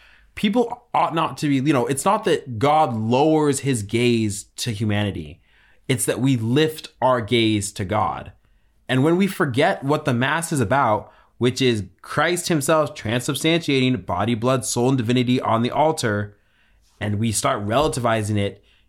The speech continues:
you lose everything. And if you don't believe me,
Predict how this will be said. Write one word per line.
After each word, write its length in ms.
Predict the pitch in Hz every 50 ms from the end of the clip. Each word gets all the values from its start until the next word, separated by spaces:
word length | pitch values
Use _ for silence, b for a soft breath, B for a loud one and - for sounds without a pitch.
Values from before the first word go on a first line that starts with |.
| _ _ -
you 200 | 107 123 139 139
lose 420 | 123 127 151 160 165 165 147 131 - -
everything. 680 | - 123 131 123 113 117 107 95 - - 76 71 - -
And 100 | - 107
if 80 | 107 110
you 60 | 113
don't 260 | 101 131 156 180 165
believe 300 | 165 165 147 160 160 143
me, 240 | 131 127 120 110 b